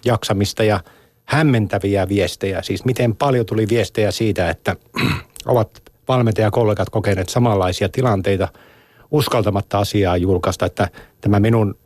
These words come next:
esiintulo noin vahvasti, niin oli kyllä semmoinen seikka, jota piti tietenkin vähän aikaa pohtia, että tehdäänkö se näin julkisesti vai hävitäänkö jonnekin tuonne pikkuhiljaa taustalle vaan siitä, mutta tota,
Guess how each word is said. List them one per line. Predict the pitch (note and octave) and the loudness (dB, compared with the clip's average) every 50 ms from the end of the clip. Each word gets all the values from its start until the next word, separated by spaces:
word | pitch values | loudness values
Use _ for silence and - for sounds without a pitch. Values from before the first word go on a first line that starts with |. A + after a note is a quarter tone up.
| _ _ | _ _
esiintulo | - A#2 - B2 A2 G2+ F#2+ A2+ G2+ G#2 G2+ | -4 -2 0 0 0 0 0 0 0 2 2
noin | G2 A2 A#2 A2 G#2 | 2 2 2 2 2
vahvasti, | G2+ A2 G2+ G2 G2+ F#2 - - - | 2 0 0 0 -2 -2 -4 -4 -4
niin | F2 F#2 F#2 F#2 F2+ | -2 -2 0 0 0
oli | F2+ F#2 F#2+ F2+ | 0 0 0 0
kyllä | - - F#2+ F#2+ | 0 -2 -2 -2
semmoinen | - - G2+ G2+ G2+ G2 F#2+ F2+ - - _ _ _ _ _ _ _ _ _ _ _ - - | 0 0 0 2 2 2 0 0 -4 -10 _ _ _ _ _ _ _ _ _ _ _ -10 -6
seikka, | - - B2 A2+ G#2 - B2 | -2 0 0 0 0 0 0
jota | A2+ A2+ A2+ G#2+ | 0 2 0 0
piti | - B2+ C3 B2 A2 | 0 0 0 0 0
tietenkin | A#2 A2+ G#2+ G#2 - A2 | 0 -2 -2 -2 -2 0
vähän | A2+ A2+ A2+ | 0 0 0
aikaa | G#2+ G#2 - A2+ G#2+ | 0 0 -2 -4 -2
pohtia, | - A#2+ A2 - - - A2 G2 F#2 | 0 -2 -2 -2 -4 -4 -2 -2 -2
että | F2 - - G#2 | -2 -4 -6 -4
tehdäänkö | - B2 A#2+ G#2 G2+ G2+ F#2+ F#2 - | -2 0 0 0 0 0 -2 -2 -2
se | - F#2+ | -2 -2
näin | F#2 F#2 F#2 F#2 F2 - - - - - - - _ _ - _ - | 0 -2 -2 -2 -4 -6 -10 -18 -20 -20 -20 -20 _ _ -20 _ -2
julkisesti | A#2+ A#2+ A#2 G#2+ F#2+ F#2 F2 F2 - - G#2+ G2 | 2 2 2 2 0 -2 -4 -6 -4 -6 -4 -2
vai | - G2 G2 F#2+ - - - _ _ _ _ | 0 2 2 2 0 -2 -8 _ _ _ _
hävitäänkö | _ - - A#2+ A#2 G#2 G2+ F#2 G#2 G2+ F2 G#2 | _ -6 -2 0 2 2 2 2 0 0 2 2
jonnekin | G#2 G2+ G2 F#2 - - G#2+ G2 F2+ | 2 2 0 -2 -2 -2 -2 -2 0
tuonne | - G2+ F#2 F#2+ F2+ D#2 - - _ _ - - _ _ _ _ _ _ _ _ _ | 0 0 2 0 0 -2 -4 -10 _ _ -20 -20 _ _ _ _ _ _ _ _ _
pikkuhiljaa | - B2+ - - G#2+ G#2 A2 G#2 G#2 G#2 | -4 -2 0 0 2 2 4 4 2 2
taustalle | - A2+ A2 G#2+ G2+ - - F#2+ F2+ F2+ F2 | 2 0 0 0 0 -2 -2 -2 -2 -2 -2
vaan | F#2+ F2+ E2 | -4 -4 -4
siitä, | - - G2+ F#2+ F2+ F#2+ | -2 0 0 2 2 0
mutta | F#2 F#2 F2+ - _ | 0 -2 -4 -2 _
tota, | - G#2 - - G#2 | 0 0 2 2 0